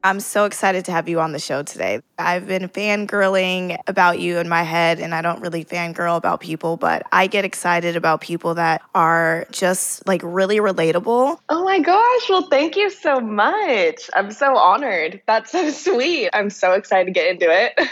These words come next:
Speaker 2: <laughs>
Speaker 1: I've stalked your videos online. Fitness has always been an outlet for you mentally.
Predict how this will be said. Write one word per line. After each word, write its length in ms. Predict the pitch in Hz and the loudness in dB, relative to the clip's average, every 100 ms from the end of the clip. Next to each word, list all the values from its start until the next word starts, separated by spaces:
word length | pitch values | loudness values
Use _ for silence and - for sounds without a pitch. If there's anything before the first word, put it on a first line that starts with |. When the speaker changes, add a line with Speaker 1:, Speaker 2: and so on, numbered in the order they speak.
| - - - | -6 -16 -20
Speaker 2:
<laughs> 400 | _ _ _ - | _ _ _ 2
Speaker 1:
I've 260 | 233 269 | 4 4
stalked 520 | - - 233 247 - 370 | -2 0 4 4 2 -6
your 100 | 277 | -4
videos 400 | 247 254 254 262 | -2 0 0 -2
online. 640 | 320 208 170 160 165 165 - _ | 0 0 2 2 0 -8 -18 _
Fitness 480 | 220 233 269 359 - - | -2 -2 -2 -4 -8 -6
has 280 | 226 214 - | -2 -2 0
always 320 | 190 220 214 | 0 0 -4
been 140 | 220 208 | -6 -8
an 120 | 180 | 0
outlet 420 | 180 175 175 180 | 0 2 0 -4
for 80 | 180 | -6
you 180 | 175 165 | -6 -6
mentally. 760 | 160 160 160 - 143 123 - | -6 -8 -8 -10 -8 -8 -12